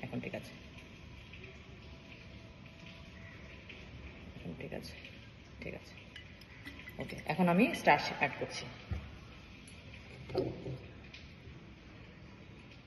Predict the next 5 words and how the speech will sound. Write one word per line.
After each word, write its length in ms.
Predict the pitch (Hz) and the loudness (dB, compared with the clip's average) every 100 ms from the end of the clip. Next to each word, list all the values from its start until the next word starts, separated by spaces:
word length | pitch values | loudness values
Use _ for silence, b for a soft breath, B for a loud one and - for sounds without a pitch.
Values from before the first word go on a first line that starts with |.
| - - - - | -14 -12 -12 -4
স্টার্চ 260 | - - | -2 0
অ্যাড 120 | - - - | -2 -4 -6
করছি। 320 | - - 247 - - - - - - - - - - - - - - - - | -4 0 0 0 -8 -10 -10 -10 -10 -12 -12 -8 -4 -4 -4 -8 -10 -10 -10
স্টার্চ 360 | - 160 175 - | 8 10 10 12
অ্যাড 160 | 170 | 10